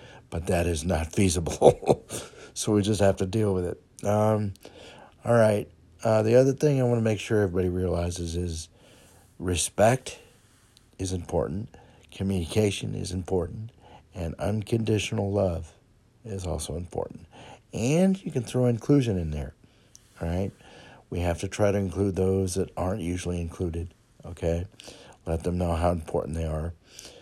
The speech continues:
um, and that they're a big part of our lives, regardless, okay? And loving each other unconditionally. Families go through spats,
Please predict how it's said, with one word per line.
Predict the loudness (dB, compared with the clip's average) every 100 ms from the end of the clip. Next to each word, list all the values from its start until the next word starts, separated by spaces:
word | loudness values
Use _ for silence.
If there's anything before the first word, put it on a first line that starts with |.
| -20 _
um, | -10 -8 -8 -10 -10 -12 -14 -18 _ _ -12
and | -6 -4 -4
that | -4
they're | -2 -2 -4 -8 -18 _ _ -18
a | -8
big | -6 -6 -2
part | 0
of | 0 0
our | 0
lives, | 0 0 -4 -8 -18 _ -20 -20 _
regardless, | -8 -2 0 -2 -4 -8 -10 -14 -14 -12
okay? | -2 -2 -2 -6 -18 -20 -20 -20 _
And | -6 -2 2
loving | 2 2 0
each | 0 2
other | 4 4 2 -2 -8
unconditionally. | -10 -2 2 2 0 -2 -2 -4 -8 -20 _
Families | 4 6 8 6 6
go | 6 4
through | 4 4 4
spats, | 2 2 2 -6 -12